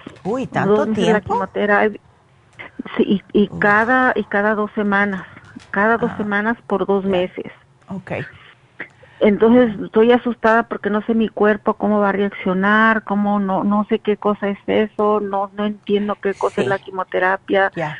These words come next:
Speaker 2: a veces, porque ya me advirtieron ahí los efectos secundarios, más o menos lo que puede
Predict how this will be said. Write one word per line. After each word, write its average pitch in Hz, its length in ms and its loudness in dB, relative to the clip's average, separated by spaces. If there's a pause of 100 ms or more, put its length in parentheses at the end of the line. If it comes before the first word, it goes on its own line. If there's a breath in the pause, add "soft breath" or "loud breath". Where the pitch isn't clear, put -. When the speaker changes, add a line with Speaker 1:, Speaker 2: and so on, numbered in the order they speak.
(120)
Speaker 2:
a 156 120 2
veces, 202 280 2
porque 208 260 -2
ya 214 120 2
me 220 160 2
advirtieron 208 580 0
ahí 202 140 2
los 208 220 2
efectos 202 400 -2
secundarios, 190 680 0
más 190 240 -4
o 196 80 -6
menos 190 380 -6
lo 190 100 2
que - 140 -6
puede 185 560 0